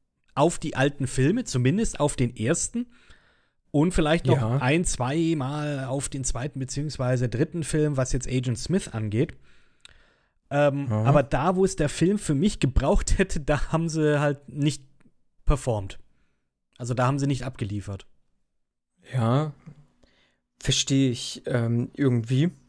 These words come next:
Speaker 1: <laughs> Irgendwie. Ah.
Speaker 2: Ja, weil der Film hat mich halt persönlich ganz gut irgendwie mitgenommen, so das, die ganze Zeit. Ich hatte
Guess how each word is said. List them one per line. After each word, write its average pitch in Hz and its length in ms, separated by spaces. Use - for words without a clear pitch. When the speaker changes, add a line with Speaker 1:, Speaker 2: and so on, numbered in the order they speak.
Speaker 1:
<laughs> - 340
Irgendwie. 131 680
Ah. 135 260
Speaker 2:
Ja, 156 440
weil 147 220
der 143 220
Film 190 260
hat 170 140
mich 175 260
halt 151 460
persönlich 170 840
ganz 135 240
gut - 360
irgendwie 131 460
mitgenommen, 123 720
so 113 140
das, - 340
die - 100
ganze 113 300
Zeit. 110 340
Ich - 100
hatte 135 280